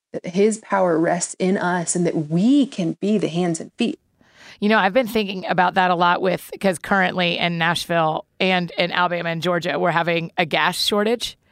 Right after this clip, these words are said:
Speaker 1: Yes.
Speaker 2: You know, and I
Speaker 1: <laughs>
Speaker 2: thought, "Man, this is a really interesting situation," because
Speaker 1: Mm-hmm.
Speaker 2: one thing like this can really alter how we live our lives and what we're capable of doing.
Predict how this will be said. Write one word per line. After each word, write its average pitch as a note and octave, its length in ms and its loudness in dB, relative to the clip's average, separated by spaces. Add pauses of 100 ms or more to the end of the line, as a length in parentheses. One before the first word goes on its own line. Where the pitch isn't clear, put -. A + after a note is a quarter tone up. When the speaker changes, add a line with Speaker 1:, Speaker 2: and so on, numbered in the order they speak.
Speaker 1:
Yes. - 580 2
Speaker 2:
You A3 140 2
know, A#3 180 4
and B3 120 4
I A3 100 4
Speaker 1:
<laughs> A3 100 -10
Speaker 2:
thought, G3 260 2
"Man, G#3+ 260 0
this A#3 160 0
is E4+ 120 -4
a D4+ 60 4
really G#3+ 300 2
interesting F#3+ 560 -2
situation," E3 760 -4
because F3+ 680 2
Speaker 1:
Mm-hmm. - 720 -10
Speaker 2:
one B3 260 2
thing A#3+ 280 0
like G3 240 0
this F3+ 400 0
can E3+ 400 -2
really G3+ 520 2
alter E3+ 400 0
how E3 260 2
we F3+ 180 0
live E3 180 -2
our E3+ 140 0
lives D#3+ 400 -2
and F3+ 160 -2
what E3+ 160 0
we're F3 200 0
capable E3 500 -4
of D3+ 100 -6
doing. D#3+ 440 -6